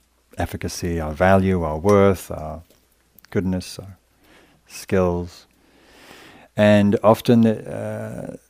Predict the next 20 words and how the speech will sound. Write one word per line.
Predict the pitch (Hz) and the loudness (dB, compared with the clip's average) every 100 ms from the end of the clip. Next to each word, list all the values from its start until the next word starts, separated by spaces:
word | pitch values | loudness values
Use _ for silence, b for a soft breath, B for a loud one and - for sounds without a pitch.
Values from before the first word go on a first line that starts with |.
| _ - | _ -6
even | 104 104 | -2 0
at | 104 | 0
the, | 101 | 0
the | 98 87 | 0 0
night | 95 98 101 | 2 2 2
of | 101 | 0
his | 90 98 | -2 -2
enlightenment, | 95 98 - 113 90 85 - - _ | 2 4 4 2 -2 -4 -12 -18 _
uh, | 95 90 87 | -6 -4 -6
Mara, | 95 92 104 117 120 98 98 107 - _ _ | -4 4 8 10 10 8 4 0 -8 _ _
the | 101 | -18
personification, | - 98 101 95 92 - 101 - 90 87 87 | -16 -8 -6 -6 -6 -2 -2 -2 -8 -8 -10
and | 92 90 | -12 -10
in, | 87 | -10
in | 87 87 87 92 - | -10 -10 -10 -12 -10
that, | 92 90 | -10 -6
that | 90 - | -8 -6
time | 101 98 90 85 | -2 0 -2 -6
there | 90 | -10
was, | 87 - | -12 -14